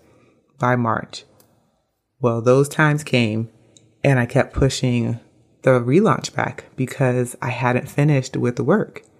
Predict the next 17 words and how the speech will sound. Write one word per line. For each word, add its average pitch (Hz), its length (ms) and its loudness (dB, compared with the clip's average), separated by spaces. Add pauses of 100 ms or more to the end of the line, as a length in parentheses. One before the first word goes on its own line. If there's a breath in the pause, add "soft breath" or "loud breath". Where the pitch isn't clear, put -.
(560 soft breath)
And 131 320 2
it 127 100 2
wasn't 156 360 2
something 131 420 -2
that, 120 380 0 (800 soft breath)
like, 131 140 2
I 131 40 4
hadn't 123 340 2
lost, 120 400 0
I 135 80 2
had 127 300 0
lost 127 320 0
the 127 140 -2
enthusiasm 123 960 0
for 190 180 -6
the 196 80 0
project. - 580 -6